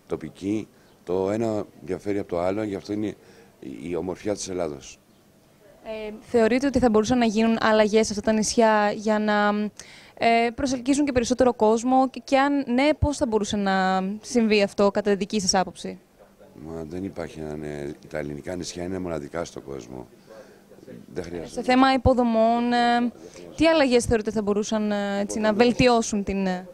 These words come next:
Speaker 1: Υποδομές, θέλουμε μαρίνες, που το Αιγαίο δεν έχει μαρίνες, αλλά νομίζω το Υπουργείο Τουρισμού βρίσκεται αυτή τη στιγμή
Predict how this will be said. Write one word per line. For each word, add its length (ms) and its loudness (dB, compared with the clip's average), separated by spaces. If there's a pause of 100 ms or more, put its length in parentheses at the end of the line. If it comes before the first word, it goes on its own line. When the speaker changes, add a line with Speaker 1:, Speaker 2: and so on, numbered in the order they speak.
(140)
Speaker 1:
Υποδομές, 500 -4
θέλουμε 300 0
μαρίνες, 720 -4 (720)
που 400 -4 (340)
το 120 0
Αιγαίο 380 0
δεν 180 -2
έχει 200 -8
μαρίνες, 400 -6
αλλά 200 -2 (440)
νομίζω 280 -4
το 80 -4
Υπουργείο 460 -4
Τουρισμού 520 -8
βρίσκεται 340 -10
αυτή 160 -10
τη 60 -6
στιγμή 440 -8